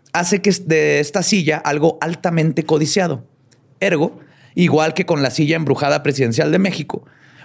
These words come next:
una cantidad enorme de personas no muy gratas pelearon e hicieron todo lo posible para comandar desde ella y mantenerse en el poder. Y así es como llegamos a una lista de los peores papas que han ocupado la Santa Sede.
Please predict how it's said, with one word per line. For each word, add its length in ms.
una 200
cantidad 320
enorme 360
de 100
personas 600
no 220
muy 180
gratas 580
pelearon 480
e 80
hicieron 420
todo 120
lo 120
posible 420
para 240
comandar 440
desde 260
ella 220
y 120
mantenerse 500
en 60
el 100
poder. 320
Y 140
así 240
es 100
como 180
llegamos 380
a 60
una 160
lista 320
de 80
los 160
peores 260
papas 380
que 60
han 80
ocupado 580
la 120
Santa 260
Sede. 300